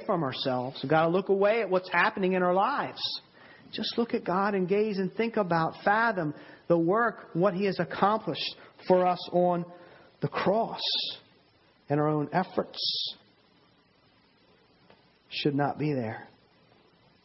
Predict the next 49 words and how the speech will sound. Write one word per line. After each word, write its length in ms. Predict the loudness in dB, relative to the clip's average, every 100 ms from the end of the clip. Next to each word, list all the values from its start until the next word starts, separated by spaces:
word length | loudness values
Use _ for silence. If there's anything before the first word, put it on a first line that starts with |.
| _ _ -8
Because 420 | -2 2 2 2
it 120 | 0
is 140 | 0 -4
Christ 680 | 0 2 2 -2 -6 -12 -14 -20 _ _ _ 0
that 140 | 2
offers 440 | 2 0 -2 -2
us 200 | 0 -2 -2
that 160 | -2
shelter. 540 | -2 -2 -2 -4 -10 -12 -16 _ _ _ _ _ _ _ _ _ -8
It's 140 | -8
Christ 420 | 0 2 2 0 -2
that 120 | 0
offers 420 | 0 0 -2 -2
us 240 | -2 -2 -2
that 180 | -2 -2
robe. 380 | -2 -2 -4 -8 -16 _ _ _ _ _ _ _ _ _ _ _ _ _ _ -20 -20 _ _ _
And 120 | -2
I 60 | 0
don't 160 | 2
have 160 | 0 0
the 80 | -2
time 320 | 0 0 2
get, 340 | 0 -2 -4
time 260 | -2 0 2
to 60 | 0
get 140 | 0
into 340 | 0 0 2
it, 100 | 2 2
but 180 | -2
you 80 | 0
know, 140 | 0 0
the 80 |
big 180 | 2 0
question 360 | 2 0 2 0
of 60 |
the 60 | 0
Old 180 | 0 2
Testament 420 | 0 0 -2 0
was, 220 | 0 0
"Well, 120 | -2
how 200 | -2 0
do 120 | 2 0
I 100 | 0
get 180 | -2
before 280 | -4 0 0
the 60 | 0
face 320 | 0 0 0
of 80 | 0
God? 280 | 2 2